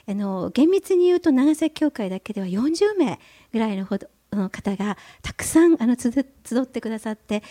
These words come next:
あの、本当に嬉しく思いました。で、バスに、貸し切りバスでですね、行きました。で、私一つ大失敗をしまして、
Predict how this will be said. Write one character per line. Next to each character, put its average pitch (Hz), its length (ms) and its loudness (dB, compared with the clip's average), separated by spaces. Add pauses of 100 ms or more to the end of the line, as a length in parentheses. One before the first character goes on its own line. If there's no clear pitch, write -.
(200)
あ 208 80 -6
の、 208 540 -2
本 226 180 -4
当 302 100 4
に 311 100 8
嬉 302 240 4
し - 80 -12
く 220 220 -2 (300)
思 233 140 2
い 247 80 4
ま 262 140 4
し - 80 -6
た。 208 180 -2 (420)
で、 214 360 -2
バ 262 120 2
ス 392 180 0
に、 262 100 0
貸 240 160 -6
し - 40 -4
切 339 120 2
り 320 100 4
バ 285 120 2
ス 214 100 -8
で 202 120 -2
で 170 120 -4
す 202 120 -6
ね、 226 100 2
行 226 80 -4
き 220 120 -6
ま 226 120 -2
し - 60 -8
た。 - 160 -6 (440)
で、 220 80 0
私 285 280 2
一 320 200 2
つ 247 120 0
大 294 300 2
失 - 240 2 (260)
敗 294 180 8
を 240 80 6
し 247 120 2
ま 247 140 4
し - 100 -6
て、 202 240 -4